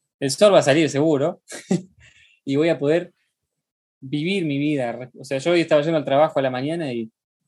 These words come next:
y paso por unos lugares muy lindos cuando voy, que hay muchos árboles y, y decía, y estaba yendo medio apurado, digo, voy, voy,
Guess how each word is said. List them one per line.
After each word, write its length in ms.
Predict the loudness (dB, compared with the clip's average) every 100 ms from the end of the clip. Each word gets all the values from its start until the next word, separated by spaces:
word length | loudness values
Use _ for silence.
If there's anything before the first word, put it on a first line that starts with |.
| _ _ _ _ _
y 180 | -14 -14 _
paso 240 | -2 -2 -2
por 100 | -2
unos 200 | 0 0
lugares 280 | 0 0
muy 140 | -2 -2
lindos 300 | -2 -4 -6
cuando 200 | -8 -6
voy, 200 | -8 -10 _ _ _ _ _ _ _ _
que 80 | -8
hay 60 | -4
muchos 240 | -4 -2
árboles 500 | 0 2 0 -4 -8
y, 60 | -16
y 800 | -18 _ -20 -20 _ _ _ -6
decía, 260 | -6 -8 -14 _ _ _ _ _
y 80 | -4
estaba 180 | 0 2
yendo 160 | 2
medio 180 | 2 2
apurado, 340 | 2 4 4 4
digo, 280 | 0 -2 -12 _ _ -18
voy, 240 | -16 -12
voy, 320 | -8 -8 -10